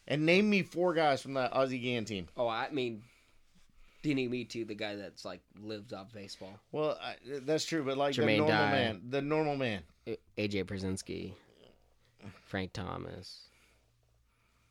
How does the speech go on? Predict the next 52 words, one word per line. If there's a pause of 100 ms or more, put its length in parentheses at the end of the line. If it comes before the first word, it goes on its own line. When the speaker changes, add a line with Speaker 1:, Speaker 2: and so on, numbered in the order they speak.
(2250)
Speaker 1:
Even
for
you,
this
is (100)
Speaker 2:
Hey,
Speaker 1:
hard.
Speaker 2:
this
is
a
little
tough. (240)
Speaker 1:
This
Speaker 2:
This
Speaker 1:
is
Speaker 2:
is
a
little
Speaker 1:
hard.
Speaker 2:
tough,
yeah. (420)
I
can
name,
I, (240)
uh, (120)
I
don't
know
because,
uh,
what's
his
name?
Mark
Buehrle
was
a
part
of
that
team.
Speaker 1:
Buehrle
was
a
part
of
that
team
as
well.
Speaker 2:
Uh,